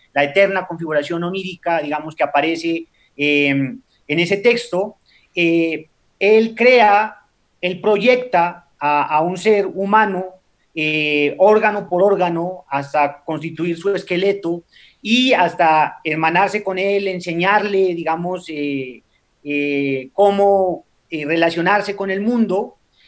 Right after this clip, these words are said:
y en el momento que piensa, digamos, que, que ha creado, eh, a, a, a un ser que tiene lo que, lo que él no, no, no ha podido tener, se da cuenta que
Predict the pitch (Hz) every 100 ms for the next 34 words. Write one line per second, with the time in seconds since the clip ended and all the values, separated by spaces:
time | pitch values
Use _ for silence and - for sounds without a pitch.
0 | _ 226 254 269 285 226 208 202 196 202
1 | 226 233 247 247 226 240 233 226 233 196
2 | 190 202 202 196 180 170 - - 175 196
3 | - 226 226 226 220 214 208 - _ 151
4 | 151 147 139 151 147 143 - 147 139 156
5 | 160 190 180 226 220 214 208 _ _ _
6 | _ 185 175 190 233 226 220 220 208 175
7 | 170 170 156 151 - 160 156 156 175 202
8 | 208 208 220 214 208 - _ 156 180 175
9 | 175 190 185 208 214 208 180 170 214 -
10 | _ _ _ 175 190 196 233 220 233 226
11 | 214 220 240 233